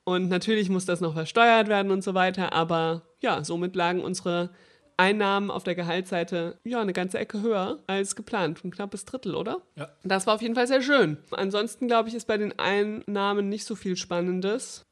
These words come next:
Speaker 1: oder?
Speaker 2: Nee, nee, es waren recht typische Monate, sag ich mal. Also wir haben quasi die paar Dividenden, die wir angedacht haben, die haben wir bekommen. Äh, Airbnb haben wir ja gerade schon gesprochen. Wir haben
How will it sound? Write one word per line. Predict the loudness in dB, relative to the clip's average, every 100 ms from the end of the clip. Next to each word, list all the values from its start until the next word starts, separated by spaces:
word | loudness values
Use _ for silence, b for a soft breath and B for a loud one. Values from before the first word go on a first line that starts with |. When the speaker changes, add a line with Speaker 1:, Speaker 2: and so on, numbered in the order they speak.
| -8
Speaker 1:
oder? | -4 -2 -4 -10 -12
Speaker 2:
Nee, | -6 -6 -6 -10 -8
nee, | -6
es | -4 -4
waren | -4 -2
recht | -4 -6
typische | -10 -10 -10 -6 -6 -8 -2
Monate, | 2 4 2 2 0 0 -2 -6
sag | -4 -4
ich | -4
mal. | -4 -4 -2 -4 -10 _
Also | -14 -10
wir | -10 -10
haben | -10
quasi | -10 -12 -12
die | -12 -12 -12
paar | -10 -8 -6
Dividenden, | -6 -8 -6 -6 -6 -10
die | -10 -8
wir | -6 -6 -6 -10 B B B B B
angedacht | -2 0 -2 -6 _ 2 2 2
haben, | 2 2 2
die | -4 -6
haben | -6
wir | -6
bekommen. | -6 0 2 2 0 -6 _ -20 _
Äh, | -8 -6 -4
Airbnb | -4 -4 -2 -2
haben | 0
wir | -2
ja | -2
gerade | -2 -4 -4
schon | -6 -8
gesprochen. | -8 0 0 2 -4
Wir | -6
haben | -6 -10